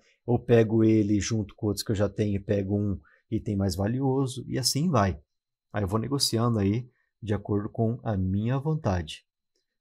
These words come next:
Mas como eu falei, tem itens muito valiosos.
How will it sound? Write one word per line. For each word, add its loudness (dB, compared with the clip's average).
Mas -4
como -2
eu -4
falei, -2
tem -2
itens -4
muito 0
valiosos. -2